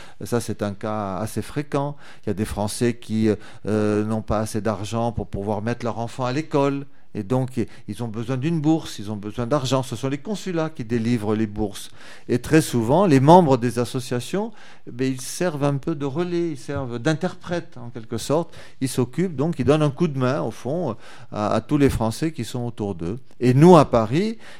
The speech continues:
eh bien, on relaye, en quelque sorte, on entend tout ce qui nous monte de toutes nos sections à travers le monde. Et nous aussi, on va vers, euh,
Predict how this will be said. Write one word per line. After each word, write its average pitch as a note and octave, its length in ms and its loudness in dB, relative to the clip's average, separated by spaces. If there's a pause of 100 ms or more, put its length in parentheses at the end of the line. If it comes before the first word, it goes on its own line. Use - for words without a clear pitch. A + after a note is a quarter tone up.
(100)
eh A2+ 80 2
bien, B2 180 4
on A#2+ 120 0
relaye, D#3+ 540 6
en B2+ 60 -2
quelque B2 320 -6
sorte, A2+ 280 -4
on B2+ 100 -2
entend D#3 380 0
tout B2+ 140 -8
ce - 120 -10
qui C3+ 100 -4
nous B2+ 160 0
monte C3 400 0 (420)
de A2 120 -2
toutes C#3 280 -6
nos A#2+ 80 -4
sections A#2+ 440 -6
à A#2+ 40 -2
travers A2 360 -2
le G#2 120 -4
monde. E3 360 -4 (340)
Et A#2 80 0
nous C#3+ 200 2
aussi, G#3 440 0
on A#2+ 160 2
va D#3+ 280 4
vers, A#2 320 0
euh, G2 140 2